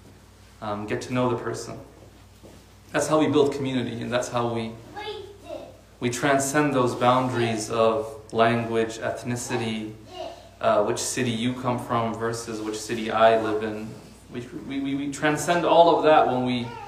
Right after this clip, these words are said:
take the initiative to, to welcome each other, inshaAllah. All right. Um, the names.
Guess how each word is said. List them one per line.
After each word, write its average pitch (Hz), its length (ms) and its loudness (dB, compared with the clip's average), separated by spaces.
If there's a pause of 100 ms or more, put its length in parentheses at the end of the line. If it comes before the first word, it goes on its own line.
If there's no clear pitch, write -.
(340)
take 147 260 4
the 147 80 2
initiative 151 540 2
to, 123 240 -2
to - 120 -8
welcome 117 520 0 (100)
each 120 180 -6
other, - 320 2 (560)
inshaAllah. 107 760 -2 (1600)
All 120 100 0
right. - 440 0 (240)
Um, 123 600 2 (2500)
the 127 100 -2
names. 127 1000 0